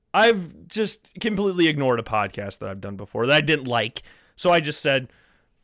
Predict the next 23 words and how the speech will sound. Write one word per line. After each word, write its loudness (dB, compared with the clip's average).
"To 0
hell 6
with 0
it. 2
Let's 0
just 0
not 2
share 6
it 4
anywhere." -4
It'll 6
be 6
out 6
there. 2
If 0
you 4
wanna 6
listen 2
to 2
it, 2
good 6
on 6
ya. 2